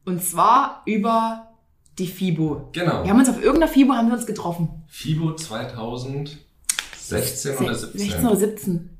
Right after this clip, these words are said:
Speaker 2: Ja.
Speaker 1: Ich weiß noch, wir waren alle trainieren mit Gymshark.
Speaker 2: Ja.
Speaker 1: Wir waren mit Gymshark im Gym und du bist mir aufgefallen.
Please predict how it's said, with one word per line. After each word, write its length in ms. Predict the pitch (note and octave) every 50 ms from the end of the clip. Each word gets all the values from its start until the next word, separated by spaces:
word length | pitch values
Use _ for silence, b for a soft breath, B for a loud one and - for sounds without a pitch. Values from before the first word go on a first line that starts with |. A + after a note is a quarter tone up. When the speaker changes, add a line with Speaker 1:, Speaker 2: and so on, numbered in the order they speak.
| - - -
Speaker 2:
Ja. 200 | G2 F#2 - - - -
Speaker 1:
Ich 160 | - F#3+ F#3 F3+
weiß 240 | E3+ F#3+ C#4 C#4+
noch, 140 | E4 D#4 -
wir 100 | A#3 G#3
waren 160 | F3 F3+ F#3
alle 360 | - - F#3 A3+ C4 C#4 C4+ C4+
trainieren 560 | - - B3 G#3 G3 F#3+ G3 F#3 F3 E3+ E3+ F3+
mit 160 | F#3 F3+ -
Gymshark. 480 | F#3 G3 G3+ - F#3+ D#3 D3 D3 - - G#2
Speaker 2:
Ja. 140 | F2+ E2 - - - - _
Speaker 1:
Wir 100 | - F#3
waren 180 | F#3 G3 C4 C#4+
mit 120 | C#4+ - A3+
Gymshark 400 | B3 C4 D4 - - C#4+ - G3+
im 120 | G3+ G3
Gym 200 | G3 B3 D4+ F#4+ F#4+
und 200 | - G#3+ G3+ G3+
du 80 | B3+ C4+
bist 220 | E4+ D4+ - - A3+
mir 160 | G#3+ - -
aufgefallen. 580 | A#3+ B3+ B3+ - D#4+ D4+ - D#4+ D#4+ F4 F#4+